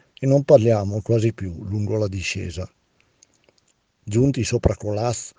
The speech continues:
papà mi indica una delle sue scorciatoie. Così arriviamo alla macchina senza ulteriori saliscendi. È terminata un'altra grande giornata e sono felice di essere riuscito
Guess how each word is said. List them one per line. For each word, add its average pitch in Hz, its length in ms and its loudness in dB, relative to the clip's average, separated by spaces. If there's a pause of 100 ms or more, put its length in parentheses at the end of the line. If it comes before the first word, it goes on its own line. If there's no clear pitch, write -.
(520)
papà 180 300 6
mi 156 140 6
indica 139 340 4
una 139 200 6
delle 104 220 2
sue 123 200 0
scorciatoie. 98 960 -6 (880)
Così 117 420 0
arriviamo 127 540 2
alla 120 180 2
macchina 123 580 -2
senza 131 360 -4
ulteriori 113 520 0
saliscendi. 92 840 -6 (1200)
È 117 140 -2
terminata 107 760 2 (420)
un'altra 135 420 4
grande 127 400 2
giornata 107 680 -2 (300)
e 131 120 -2
sono 160 240 0
felice 104 480 0
di 104 100 -2
essere 123 360 0
riuscito 117 580 -2